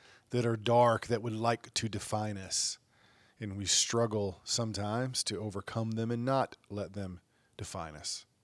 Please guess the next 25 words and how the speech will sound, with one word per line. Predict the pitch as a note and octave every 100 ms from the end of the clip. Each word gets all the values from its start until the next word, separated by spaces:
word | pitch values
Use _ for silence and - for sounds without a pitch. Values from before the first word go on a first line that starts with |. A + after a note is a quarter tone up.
| _ _ _ _ -
Yet, | C3 C#3+ - - _ _ _ _ _ _ _ _ _ _ _ _
the | -
potential | - - - - C3 - C3 C3 B2
for | - A2
something | - A2+ G#2 G#2+ F#2+ F2+
beautiful | A#2+ C3+ B2 B2+ B2 A2+ _ _ _ _ _ _ _ -
and | - F#2
great | A#2+ C3 C3+ C3+ - - _ _ _ _ _ _ _ _
and | F#2+
heavenly | - B2+ B2 B2+ B2+ B2 A2+ _ _ _ _ _ _ _
is | A#2 G#2
within | G#2 A#2 A#2+ A#2 - _ _
all | G2+ F2+
of | E2
us, | - - - - _ _ _
that | F2+ F#2+
feather. | - G#2+ F2 - - _ _ _ _ _ _ _ C3
And |
that's | F3+ G3
how | F#3
I've | G3+
always | C#3 G#2+ G2
seen | G#2 F#2
that | D#2+
feather. | - E2+ C#2+